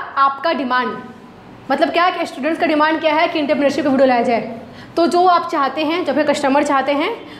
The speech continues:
वही क्या है? आपके customer का demand है। अब ने-, second क्या है? Forecasting। Forecasting मतलब क्या?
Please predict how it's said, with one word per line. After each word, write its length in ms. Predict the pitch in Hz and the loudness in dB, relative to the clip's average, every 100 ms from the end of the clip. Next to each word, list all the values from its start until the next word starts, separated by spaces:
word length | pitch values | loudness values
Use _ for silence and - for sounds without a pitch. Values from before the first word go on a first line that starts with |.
| - | -6
वही 220 | 240 269 359 | 0 2 2
क्या 220 | 339 285 | 2 2
है? 160 | 302 | 2
आपके 260 | 311 277 285 | 2 0 0
customer 400 | 269 262 262 254 | -4 -4 -2 0
का 120 | 254 | 2
demand 420 | 233 247 226 240 | 0 2 2 0
है। 320 | 233 247 233 - - - | 0 0 -2 -6 -8 -2
अब 100 | 269 | 2
ने-, 220 | 294 294 | 2 2
second 380 | - 330 392 359 | 0 0 0 0
क्या 100 | 359 | 2
है? 180 | 403 415 | 2 2
Forecasting। 680 | 330 320 320 320 359 269 208 - - - - - - - - - - - | 0 0 -2 -2 -6 -6 -8 -16 -18 -20 -20 -20 -20 -20 -20 -20 -20 0
Forecasting 480 | 330 339 339 415 415 | 2 4 0 0 -2
मतलब 220 | 381 359 | -4 -2
क्या? 160 | 330 | -2